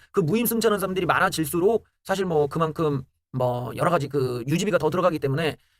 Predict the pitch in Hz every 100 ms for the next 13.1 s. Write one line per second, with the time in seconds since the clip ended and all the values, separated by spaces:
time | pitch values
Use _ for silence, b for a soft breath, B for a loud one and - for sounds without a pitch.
0 | - 294 294 262 254 220 185 165 220 190
1 | 147 - 226 262 220 196 160 170 170 156
2 | 160 135 - - _ - 208 196 180 -
3 | 156 196 247 226 170 202 226 233 180 151
4 | 170 180 185 180 147 - _ 190 262 277
5 | 233 220 180 165 156 139 131 131 113 110
6 | - - 220 196 - 143 131 - 160 139
7 | 170 160 135 131 208 185 151 - _ -
8 | 285 262 196 277 254 - 185 247 240 220
9 | 208 - _ 196 240 220 226 226 - 269
10 | 262 226 202 202 214 214 160 185 190 -
11 | _ - 175 214 202 208 196 143 170 165
12 | 147 123 196 214 160 254 247 226 196 202